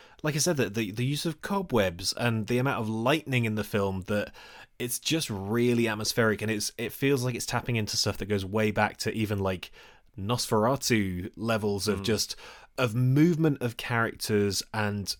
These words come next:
Speaker 1: certain lighting choices and environments that feel off kilter or stretched or distorted to make you feel uneasy.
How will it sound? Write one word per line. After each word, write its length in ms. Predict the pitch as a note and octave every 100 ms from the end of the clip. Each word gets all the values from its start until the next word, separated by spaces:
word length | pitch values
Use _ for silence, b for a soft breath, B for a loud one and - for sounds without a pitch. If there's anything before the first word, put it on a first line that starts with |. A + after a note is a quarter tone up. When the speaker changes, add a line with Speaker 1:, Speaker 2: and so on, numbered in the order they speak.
| -
Speaker 1:
certain 560 | - - A#2+ A2+ A2
lighting 400 | A#2+ C3+ C3 B2+
choices 800 | A#2 - A#2 - A#2 A2+ A2 G#2 B B B -
and 640 | A2+ G#2+ G#2 G#2+ G#2 F#2+ - -
environments 880 | B2 A#2 G#2 B2+ C#3 D3 C#3 C3 -
that 140 | -
feel 360 | - B2 A2+ - -
off 240 | A#2 -
kilter 640 | - - A#2 A2+ - G#2 -
or 140 | G2
stretched 800 | - - - - B2+ A2+ - -
or 140 | - G#2+
distorted 760 | G#2+ - - A#2+ A#2+ - F#2+
to 120 | - G2+
make 420 | G#2 A2+ A2+ -
you 80 | G#2
feel 480 | - G#2 G2 F#2+ -
uneasy. 800 | G2+ G2 G2 G2+ F2+ D#2 E2